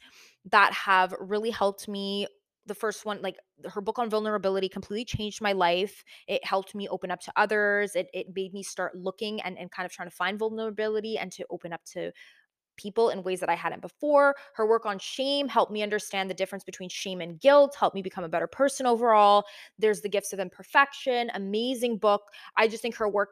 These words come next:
is extremely important. And even the people that she's interviewed in her podcast has kind of, like, led to me discovering more people that kind of work in that field,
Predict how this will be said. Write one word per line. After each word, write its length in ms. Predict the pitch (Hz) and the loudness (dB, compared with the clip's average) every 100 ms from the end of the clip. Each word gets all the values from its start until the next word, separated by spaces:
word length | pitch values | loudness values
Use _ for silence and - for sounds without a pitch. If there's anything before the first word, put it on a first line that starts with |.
| - | -6
is 100 | 190 | -8
extremely 540 | - - 214 214 233 | -8 -6 -4 -2 -2
important. 560 | 214 - 202 196 196 202 | -2 0 2 4 2 0
And 220 | 196 196 - - 233 | -2 -4 -10 -14 -8
even 180 | 240 | -4
the 60 | 285 | -4
people 240 | - 240 | -2 0
that 100 | 240 | 0
she's 220 | 226 196 - | -2 -6 -8
interviewed 360 | 185 196 208 | -6 -6 -4
in 100 | 208 | -4
her 80 | 196 | -4
podcast 420 | - 170 180 220 | 0 0 2 2
has 100 | 220 | 0
kind 200 | - 196 | -4 -2
of, 100 | 196 | 0
like, 160 | 196 180 - | 0 -4 -6
led 340 | 196 180 185 - | -2 -2 -2 -6
to 280 | 214 196 190 _ _ | -6 -4 -6 _ _
me 160 | 202 208 | -4 2
discovering 560 | 220 - 196 202 196 | 2 2 0 0 -4
more 260 | 190 190 202 | -2 0 0
people 260 | 202 196 208 | -2 -4 -2
that 120 | 180 | 0
kind 180 | - 185 | 0 0
of 140 | 180 | 0
work 260 | 175 185 185 | -2 -4 -2
in 100 | 180 | -4
that 180 | 165 - | -4 -8
field, 600 | - 277 262 254 247 | -4 2 4 4 2